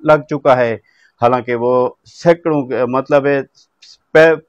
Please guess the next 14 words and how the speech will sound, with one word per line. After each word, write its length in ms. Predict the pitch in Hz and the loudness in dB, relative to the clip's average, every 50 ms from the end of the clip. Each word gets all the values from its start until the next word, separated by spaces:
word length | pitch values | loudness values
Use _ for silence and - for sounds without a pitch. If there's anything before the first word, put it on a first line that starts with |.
| _ _ _ - | _ _ _ 0
पहले 300 | 156 156 160 156 151 139 | 0 2 2 2 0 0
तीन 300 | - 147 156 151 147 131 | 0 -2 0 0 0 -2
दिनों 240 | 139 139 143 139 | -2 -2 -2 -2
में 220 | 135 127 131 131 120 | -2 -2 -4 -4 -6
सत्ताईस 640 | - - 139 123 - - 165 170 170 160 139 - _ | -4 -6 -8 -4 0 2 4 4 4 2 -2 -6 _
ट्रक 260 | - 131 123 120 - 113 | 0 0 0 0 0 0
राशन 320 | 117 117 117 - 123 110 | 0 0 0 0 -6 -10
के 140 | 90 - 101 | -8 -8 -8
आए 180 | 98 101 98 | -8 -8 -8
हैं। 300 | 95 92 90 82 78 78 _ _ _ _ _ _ _ _ | -8 -10 -10 -12 -16 -18 _ _ _ _ _ _ _ _
तकरीबन 460 | - 120 135 143 147 156 147 156 143 - - - | -4 -2 0 0 0 0 2 0 -2 -2 0 0
पचास 480 | 123 120 - - 160 165 165 165 156 - | -2 -2 0 2 2 4 4 4 2 0
के 140 | - 127 | -6 -10
करीब 440 | 107 - - 120 127 139 139 135 - | -8 -4 -2 -2 -2 -2 -2 -4 -6